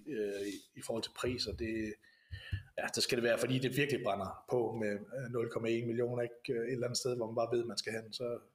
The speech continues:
så skal man selvfølgelig gøre det, ikke? Men alt andet lige, så, så hold, hold udskiftningerne.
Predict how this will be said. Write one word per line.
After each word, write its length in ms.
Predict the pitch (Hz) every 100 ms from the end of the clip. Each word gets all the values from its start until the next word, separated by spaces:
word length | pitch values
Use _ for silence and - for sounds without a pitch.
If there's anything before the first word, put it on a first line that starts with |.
| -
så 160 | - 131
skal 160 | 139
man 80 | 113
selvfølgelig 340 | - 120 120
gøre 200 | 120 127
det, 60 | 123
ikke? 160 | 123 113
Men 100 | 123
alt 160 | 127
andet 140 | 127 120
lige, 200 | 127 131
så, 100 | 127 113 -
så 100 | 131 -
hold, 260 | 127 123 - _
hold 180 | - 127
udskiftningerne. 600 | 127 135 123 113 110